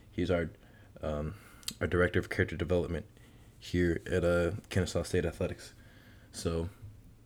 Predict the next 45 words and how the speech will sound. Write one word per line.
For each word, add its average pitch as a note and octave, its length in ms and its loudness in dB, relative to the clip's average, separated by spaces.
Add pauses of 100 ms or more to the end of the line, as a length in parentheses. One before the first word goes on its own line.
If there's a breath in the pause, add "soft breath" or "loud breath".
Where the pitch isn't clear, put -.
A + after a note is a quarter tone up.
(300)
thank F#2+ 260 2
you E2+ 60 0
to - 80 0
him F2 380 -2 (320 loud breath)
for F2 120 0
reaching F2+ 320 2
out E2 100 -2
to - 140 -6
me E2 320 -2 (360 loud breath)
and F#2+ 120 2
giving F2 200 4
me E2+ 60 0
the E2+ 80 2
opportunity E2+ 400 -2
to E2 60 -4
go E2+ 120 0
down E2 260 -2
there E2 100 -2
and E2 100 -4
do E2 120 -2
that. E2 180 -2
And, E2+ 120 -2
man, D#2 140 -4
it G#2+ 60 2
was F#2+ 180 4
just F#2+ 180 2
so G#2 200 6
inspiring, F2+ 680 0
man, E2 240 -4
to F2 80 -4
hear F2 480 0 (360 loud breath)
middle F#2+ 340 6
schoolers F2 640 2 (340 loud breath)
trying F#2+ 380 4
to F2 100 -2
tell F2+ 300 2
me F2+ 300 4
their F2 240 4
story F2 360 -6
and G2+ 140 -4
telling E2+ 320 2
me F2+ 280 -2 (800 soft breath)
how G2 140 6
they F#2 180 4
turned F2 500 -2